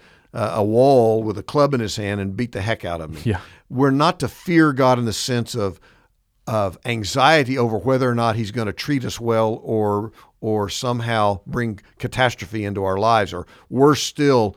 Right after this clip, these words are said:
Speaker 1: hold us accountable for our sins. That kind of fear, John says in First John four, has been cast out by love.
Speaker 2: Hmm.
Speaker 1: But fear is an underlying motivation for obedience. Um, you know, Peter says in First Peter one, "Fear God."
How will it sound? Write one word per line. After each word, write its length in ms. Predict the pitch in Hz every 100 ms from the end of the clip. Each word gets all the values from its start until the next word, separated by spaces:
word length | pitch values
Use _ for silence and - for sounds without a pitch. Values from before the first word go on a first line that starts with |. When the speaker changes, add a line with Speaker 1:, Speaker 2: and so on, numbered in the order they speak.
| _ -
Speaker 1:
hold 240 | 143 139
us 100 | 113
accountable 480 | 113 127 123 113 107
for 180 | - 101
our 120 | 90
sins. 500 | - 139 104 85 - - _ _ _ _
That 300 | 120 156 190
kind 300 | 175 165 127
of 80 | 107
fear, 500 | - 156 135 110 98 _ _ _ - -
John 360 | - 139 147 135
says 240 | 131 107
in 80 | 110
First 160 | 117
John 140 | 123 104
four, 260 | 131 110
has 220 | 98 113 92
been 160 | 107
cast 480 | 95 - 131 113 -
out 160 | 101 95
by 100 | 90
love. 320 | 85 73 - 104
Speaker 2:
Hmm. 520 | 92 87 85 85 82 82 -
Speaker 1:
But 220 | 160 - 165 120 - -
fear 600 | - - 220 247 165 151
is 220 | 147 123
an 160 | 131 127
underlying 640 | 143 170 214 185 165 147
motivation 680 | 135 147 127 123 135 - 110
for 220 | - 113
obedience. 680 | 120 190 349 233 165 - - - - - _ -
Um, 480 | 135 117 110 107 -
you 100 | 135
know, 80 | 123
Peter 320 | 123 170 214
says 180 | 143 120
in 60 | 101
First 220 | 127 -
Peter 180 | 139 135
one, 320 | 135 208 107
"Fear 540 | - - 123 117 135
God." 540 | 143 175 247 - 143